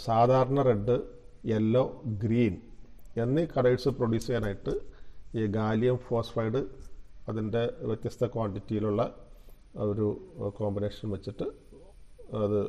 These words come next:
പ്രൊഡ്യൂസ് ചെയ്യുന്നു. ഇനി അലൂമിനിയം ഗാലിയം ഫോസ്ഫൈഡ് ഗ്രീൻ കളറിന് വേണ്ടിയിട്ട്, പിന്നെ ഗാലിയം നൈട്രൈഡ് ഗ്രീൻ, എമറാൾഡ് ഗ്രീൻ എന്നീ കളേഴ്സിന്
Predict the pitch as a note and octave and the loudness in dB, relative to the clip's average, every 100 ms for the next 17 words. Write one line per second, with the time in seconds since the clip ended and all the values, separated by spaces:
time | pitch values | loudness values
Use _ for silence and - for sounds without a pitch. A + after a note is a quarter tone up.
0 | - - F#2+ F#2+ - E2+ D#2 - - - | -4 -6 -4 -4 -6 -10 -10 -16 -20 -20
1 | - - - - - - - - - - | -20 -20 -20 -20 -20 -20 -20 -20 -20 -16
2 | - B2 D#3 A3+ - - - - A2+ A#2 | -2 0 0 -4 -8 -20 -20 -8 -2 4
3 | B2+ C#3 D3+ D#3+ E3 G3 - - - G#2+ | 6 6 4 4 4 2 -2 -10 -6 0
4 | A2+ A#2+ C3+ C#3 D3 C#3+ B2 A#2 - A2+ | 4 6 6 6 4 4 4 4 2 2
5 | F2 E2 - - - - - A2 A2+ B2+ | 0 -4 -10 -20 -20 -20 -6 0 4 4
6 | B2 A#2+ A2+ G#2 G#2 F2 D#2+ D2 - - | 4 4 2 2 -2 -2 -6 -10 -14 -18
7 | - - - - - - - - A#2 A#2+ | -20 -20 -20 -20 -20 -20 -18 -4 -2 0
8 | C#3 - - G#2+ G#2 A2 A#2+ A#2+ C3+ C3+ | -2 -4 -6 -4 0 4 4 4 2 0
9 | G#2+ G2 G#2 - - B2 A2+ E2+ - - | -2 -2 -2 -2 4 4 4 -2 -8 -12
10 | - - - - - - - - - - | -12 -12 -12 -14 -16 -16 -18 -18 -16 -16
11 | - A2 A2 A2+ B2 C#3 C#3 - - - | -12 -6 -2 0 2 0 -4 -14 -20 -10
12 | - G2 G2+ A#2+ B2+ C3+ C#3 A#2+ G2+ E2+ | -4 -2 0 2 4 6 4 4 0 -2
13 | - - - - - G#2 A2+ C#3+ C#3+ A#2+ | -10 -18 -20 -18 -8 -2 0 0 2 2
14 | A2 G#2+ - A#2 | 2 -2 -4 -4